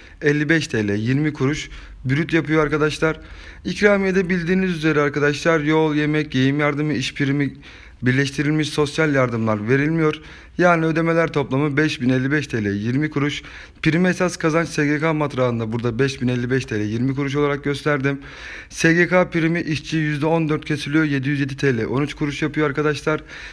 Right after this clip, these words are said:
İşsizlik primi elli T L elli beş kurum yüzde bir kesiliyor. Yine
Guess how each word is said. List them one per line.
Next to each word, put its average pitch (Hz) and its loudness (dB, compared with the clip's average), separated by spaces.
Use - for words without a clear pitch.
İşsizlik 175 -2
primi 131 2
elli 131 0
T 127 0
L - 0
elli 117 0
beş 151 0
kurum 147 -2
yüzde 135 -2
bir 143 -2
kesiliyor. 147 0
Yine 180 4